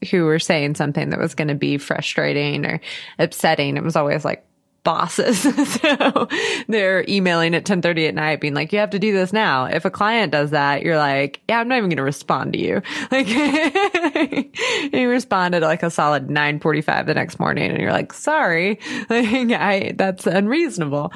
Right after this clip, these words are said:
Um, so, you know, that I don't have as much anxiety about it. I have, I have made an intentional decision to go the other direction, which is more connectivity.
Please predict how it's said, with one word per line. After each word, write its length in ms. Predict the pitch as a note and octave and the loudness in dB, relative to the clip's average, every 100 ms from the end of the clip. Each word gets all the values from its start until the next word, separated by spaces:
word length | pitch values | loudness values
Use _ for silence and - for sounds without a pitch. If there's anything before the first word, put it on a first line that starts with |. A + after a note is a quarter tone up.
| - B3 G3+ - | -10 -10 -8 0
Um, 720 | G3+ F#3 E3+ D#3 D#3+ D3+ G3 | 2 4 4 4 2 0 -4
so, 720 | - G#3 F#3 F3+ F3 E3 D#3+ - | -2 0 2 2 2 2 0 -2
you 180 | G#3 G3+ | 0 0
know, 140 | C#3+ | 0
that 440 | D#3 G3+ A3+ F#3 - | 0 0 0 -2 -4
I 120 | F#3 | -2
don't 220 | G#3 A3 | 0 0
have 140 | F#3 F3+ | -2 -2
as 120 | E3+ | -2
much 200 | D#3 D#3 | -4 -2
anxiety 680 | A#3 F#3 C3 C3+ C#3 D3+ F3 | -2 0 0 0 0 0 0
about 320 | F3 D#3+ D3+ D3 | 0 2 2 2
it. 300 | E3+ F3 - | 2 0 0
I 180 | D3+ F#3+ | 2 4
have, 260 | B3 E3 D#3+ - - - - - | 2 0 -6 -18 -18 -16 -14 -4
I 220 | - B3 | 0 2
have 340 | C#4 C4+ G#3+ G3+ | 2 2 -2 0
made 360 | G3 F#3 G3+ | 2 4 4
an 100 | F3+ | 4
intentional 560 | F3 D#3 - D#3 F3 D#3 | 2 0 0 0 2 2
decision 520 | D3+ D#3+ D3 D3 D3+ | 0 0 0 0 -2
to 100 | D3+ | -2
go 240 | D#3+ D3 C#3+ | 2 2 2
the 200 | C#3+ - | 2 2
other 280 | D#3+ D#3 | 2 2
direction, 600 | D3+ F#3 F#3 F#3+ A3 G#3 | 2 2 0 0 0 2
which 180 | F#3+ F3+ | 2 2
is 320 | D#3 C#3 C#3 | 0 0 0
more 340 | F3 D#3+ E3 F3+ | 0 2 2 2
connectivity. 840 | A3+ G#3 G3+ B3+ A#3 B3+ C4+ C#4 | 2 2 2 0 2 2 2 -2